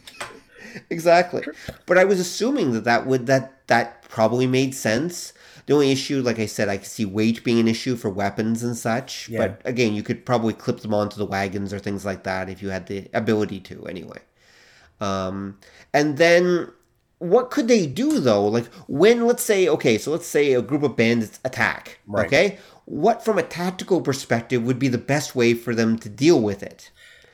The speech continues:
Speaker 1: Just basically all gather up and, like, okay, let's, let's just clump up and fight? Um, is, is just everyone rush to that area and start fighting, which I guess makes sense, but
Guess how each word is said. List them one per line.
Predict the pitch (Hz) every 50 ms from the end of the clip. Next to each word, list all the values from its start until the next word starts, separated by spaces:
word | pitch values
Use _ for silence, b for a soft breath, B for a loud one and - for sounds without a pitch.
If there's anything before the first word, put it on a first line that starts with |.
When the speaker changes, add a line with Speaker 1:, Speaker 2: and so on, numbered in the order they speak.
| b b
Speaker 1:
Just | - 131 131 - -
basically | 143 143 139 - -
all | - 135 131 120 107 - -
gather | - 131 127 131 120 123 117 113
up | 123 196 254 247 -
and, | 135 123 117 117
like, | 120 117 117
okay, | 120 139 139 - 175 156
let's, | 151 139 143 139 - -
let's | 135 135 135 -
just | - - 135 131 - _ _ _ _
clump | - 135 143 135 139
up | 131 117
and | 123 113 113 -
fight? | - 107 107 160 220 - - - B B B B B B B B B B B -
Um, | 127 131 127 127 131 131 131 131 135 131 123 - _ _ _ _ _ _
is, | - 156 143 131 - -
is | - 156 117
just | - - - 113 - -
everyone | - 143 135 147 131 135 123 113
rush | 110 120 127 - -
to | - 127
that | 117 117 117 110
area | 107 110 117 127 135 147 139
and | 117 110 110 110
start | - - 110 104
fighting, | - - 113 104 113 147 196 202 175
which | 110 - - - - -
I | 131 123
guess | 110 113 113 -
makes | 117 104 101 - -
sense, | - - 123 131 120 104 117 147 - - -
but | - - 110 107